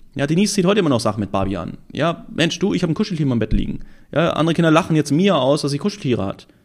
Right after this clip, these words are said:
Ich sage, ey, sag doch einmal, dass dein Papi auch, äh, ein Kuscheltier im Bett hat. Habt ihr vielleicht schon mal gesehen bei unserer Roomtour von unserem Haus hier? Hab ich Happy. Das ist eine kleine Kuh, die hat mir Denise, keine Ahnung, vor zwei Monaten geschenkt. Weiß ich warum.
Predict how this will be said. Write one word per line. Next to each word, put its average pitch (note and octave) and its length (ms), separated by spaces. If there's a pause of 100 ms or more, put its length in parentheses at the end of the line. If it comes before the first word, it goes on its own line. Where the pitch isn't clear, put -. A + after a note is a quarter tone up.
(100)
Ich - 60
sage, D#3 180
ey, F#3 80
sag D#3+ 140
doch D3+ 100
einmal, D3 140
dass C#3 120
dein C3+ 100
Papi D3 240
auch, E3+ 200 (100)
äh, A2 200
ein A#2 260
Kuscheltier A#2 340
im G#2+ 80
Bett F2+ 180
hat. - 160 (260)
Habt - 120
ihr C3 40
vielleicht C3+ 160
schon C#3 80
mal C3+ 60
gesehen C3+ 200
bei A2+ 80
unserer G#2+ 200
Roomtour B2+ 580 (360)
von A#2+ 280
unserem A2+ 340
Haus D3 200
hier? G2+ 240 (180)
Hab A#2+ 80
ich B2 160
Happy. D3+ 300 (280)
Das - 40
ist - 20
eine A#2 100
kleine C3+ 180
Kuh, E3 160
die A#2+ 60
hat G#2+ 80
mir A2 100
Denise, A#2+ 200
keine B2 160
Ahnung, G#2+ 180
vor G#2+ 160
zwei A#2 140
Monaten B2 240
geschenkt. A2+ 420
Weiß A2+ 180
ich - 140
warum. C#3 320